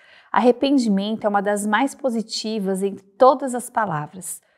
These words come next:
João Batista focou a sua pregação no arrependimento.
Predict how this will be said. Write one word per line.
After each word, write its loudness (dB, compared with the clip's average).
João 6
Batista 0
focou -4
a 0
sua -8
pregação -4
no 0
arrependimento. -4